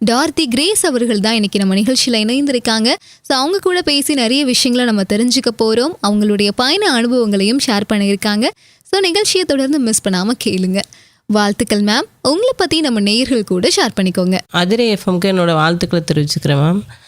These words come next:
Speaker 2: நான், என்னோட பேர் வந்து டாரதி கிரேசி. நான் வந்து தஞ்சாவூர் மாவட்டம், தஞ்சாவூர் ஒன்றியம், நாஞ்சிக்கோட்டை ஊராட்சியில இருக்கிறேன். நான் வந்து பாத்தீங்கன்னா, நிறைய பெண்களோட முன்னேற்றத்துக்காக கொஞ்சம் கஷ்டப்படுறேன். பெண்களோட முன்னேற்றம்னாக்கா, பெண்கள் வந்து வாழ்க்கையில எதையாவது ஒண்ணத்தை சாதிக்கணும் அப்படின்னு நான் ஆசைப்படுறேன்.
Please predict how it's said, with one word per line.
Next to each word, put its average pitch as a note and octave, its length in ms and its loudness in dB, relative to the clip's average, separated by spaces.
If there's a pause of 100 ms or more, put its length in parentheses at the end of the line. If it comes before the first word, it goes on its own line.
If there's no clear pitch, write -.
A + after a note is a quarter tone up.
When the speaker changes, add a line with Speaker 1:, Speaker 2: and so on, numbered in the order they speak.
(200)
Speaker 2:
நான், F#3 160 4
என்னோட F#3+ 300 2
பேர் G3 280 0
வந்து G#3 180 2
டாரதி E3+ 420 2
கிரேசி. D#3+ 540 0
நான் E3+ 140 -2
வந்து F3 180 0
தஞ்சாவூர் E3+ 400 2
மாவட்டம், E3+ 320 0
தஞ்சாவூர் E3+ 380 2
ஒன்றியம், E3 380 2
நாஞ்சிக்கோட்டை F#3 520 2
ஊராட்சியில D3+ 480 2
இருக்கிறேன். C#3+ 500 0 (160)
நான் G3 180 2
வந்து G#3 260 0
பாத்தீங்கன்னா, F#3+ 420 2 (920)
நிறைய A3+ 440 2
பெண்களோட A3+ 500 2
முன்னேற்றத்துக்காக F3+ 600 0
கொஞ்சம் E3 300 0
கஷ்டப்படுறேன். C#3+ 540 0 (100)
பெண்களோட G#3 440 2
முன்னேற்றம்னாக்கா, F#3 800 0
பெண்கள் G3 320 0
வந்து F#3+ 260 2
வாழ்க்கையில F3+ 540 2
எதையாவது G3 380 2
ஒண்ணத்தை F3 260 -2
சாதிக்கணும் E3 560 2
அப்படின்னு E3 160 0
நான் D#3 240 2
ஆசைப்படுறேன். D#3 500 0